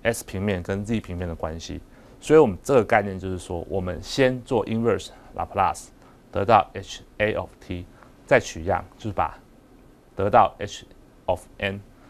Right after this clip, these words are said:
然后再对H N做 Z 转换，就得到 H of Z，好，就可以得到这个式子，然后把这个H N带进来，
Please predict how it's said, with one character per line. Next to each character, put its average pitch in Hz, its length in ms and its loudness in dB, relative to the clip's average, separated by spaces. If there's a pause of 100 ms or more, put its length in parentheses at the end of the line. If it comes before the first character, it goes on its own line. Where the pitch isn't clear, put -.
(240)
然 107 100 2
后 127 60 4
再 143 140 6
对 135 220 2
H - 200 -8 (400)
N 123 300 0
做 107 280 0 (200)
Z 117 120 -2
转 - 200 -6
换， 90 180 -4
就 98 80 -6
得 90 140 -8
到 87 180 -2
H 95 240 -10
of 80 80 -10 (160)
Z， 98 160 -6 (720)
好， - 140 -14
就 123 100 -4
可 98 80 0
以 - 20 -2
得 92 80 -4
到 92 120 2
这 98 60 -2
个 92 40 -2
式 98 180 -8
子， - 140 -14 (240)
然 101 100 -4
后 151 140 6
把 101 160 2
这 127 80 -2
个 120 80 2
H - 220 -4
N 113 200 -4 (140)
带 131 160 4
进 110 160 -4
来， - 180 -6